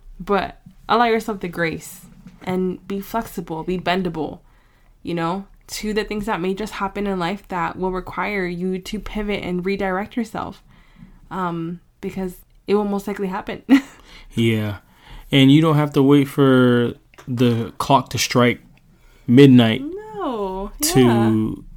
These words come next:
Speaker 2: write down short-term and long-term goals. You can do that right now.
Speaker 1: Mm-hmm.
Speaker 2: And if there's some setbacks, if it doesn't go exactly as you plan, like you said, be flexible and, you know, pivot sometimes.
Speaker 1: Mm-hmm.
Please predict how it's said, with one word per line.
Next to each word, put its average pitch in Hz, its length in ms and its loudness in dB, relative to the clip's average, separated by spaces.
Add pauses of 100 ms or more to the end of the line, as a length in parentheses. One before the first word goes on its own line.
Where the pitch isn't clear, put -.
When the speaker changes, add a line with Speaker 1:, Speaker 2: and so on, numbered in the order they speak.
(220)
Speaker 2:
write 127 340 0
down 117 260 -2
short-term 117 580 -4
and 107 100 -4
long-term 110 640 -4
goals. 110 520 -2
You 131 120 2
can 127 120 2
do 120 140 4
that 107 200 0
right 104 380 0
now. 104 380 -4 (340)
Speaker 1:
Mm-hmm. 233 360 -14 (880)
Speaker 2:
And 139 380 4
if 143 140 -2
there's 151 220 2
some 165 120 0
setbacks, 180 580 0
if 143 100 2
it 147 80 6
doesn't 156 240 4
go 156 120 4
exactly 156 500 2
as 143 120 2
you 156 80 0
plan, 160 400 -2 (160)
like 123 200 0
you 123 60 2
said, - 400 -6 (540)
be 107 100 -4
flexible 147 800 2 (500)
and, 117 380 -4
you - 160 -6
know, - 300 -8
pivot 185 340 6
sometimes. 107 640 -10 (340)
Speaker 1:
Mm-hmm. 208 340 -14